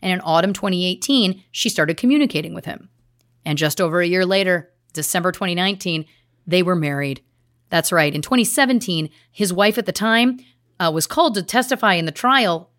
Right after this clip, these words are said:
and she came into court and asked to be excused. Uh, never testified, has never spoken publicly, got a divorce. She is anonymous. We don't know who she is. There was some speculation about what her name was on the internet.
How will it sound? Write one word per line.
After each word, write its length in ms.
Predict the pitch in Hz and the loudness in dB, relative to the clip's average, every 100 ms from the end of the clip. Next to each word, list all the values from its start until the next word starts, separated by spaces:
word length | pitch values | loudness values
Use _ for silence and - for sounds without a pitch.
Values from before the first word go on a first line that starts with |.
| - | -6
and 120 | 190 | -4
she 120 | - | -4
came 180 | 151 170 | -2 0
into 160 | 190 196 | 0 -2
court 480 | - 254 175 - - _ _ | 0 2 0 -2 -14 _ _
and 200 | 170 160 - | -6 -6 -2
asked 280 | 165 160 - | 0 0 -2
to 40 | |
be 100 | 160 | -6
excused. 640 | 151 - - 247 180 147 - _ _ _ _ - | -6 -4 -2 0 2 -2 -8 _ _ _ _ -6
Uh, 440 | 165 151 147 156 - - 185 | -2 -2 -2 -6 -10 -18 -8
never 380 | 165 180 254 | 0 2 4
testified, 640 | - 165 - 156 147 143 147 | 2 0 0 0 0 0 -4
has 180 | - 165 | -6 -2
never 220 | 170 180 | 2 2
spoken 340 | - 180 160 | 2 0 0
publicly, 600 | 151 160 160 156 151 147 _ _ - | 0 0 0 -2 -4 -6 _ _ -4
got 180 | 180 170 | 2 2
a 60 | |
divorce. 580 | 165 147 151 143 131 - - _ _ - | 2 0 0 0 -2 -6 -10 _ _ -6
She 240 | - 175 | -2 0
is 120 | 147 | 0
anonymous. 480 | 151 151 147 143 - | 2 2 2 -2 -4
We 80 | 147 | -6
don't 180 | 151 147 | -6 -8
know 140 | 180 | -8
who 100 | 139 | -6
she 200 | - - | -6 -8
is. 240 | 135 - - - | -10 -12 -14 -2
There 200 | 240 247 | 0 2
was 200 | 247 208 | 2 0
some 120 | 208 | 0
speculation 520 | - 190 185 170 165 | 0 0 2 2 2
about 140 | 151 | 0
what 100 | 151 | 0
her 100 | 143 | 0
name 160 | 156 147 | 0 0
was 120 | 151 | -2
on 100 | 147 | -2
the 100 | 151 | 0
internet. 440 | 175 175 165 165 | 0 2 0 -2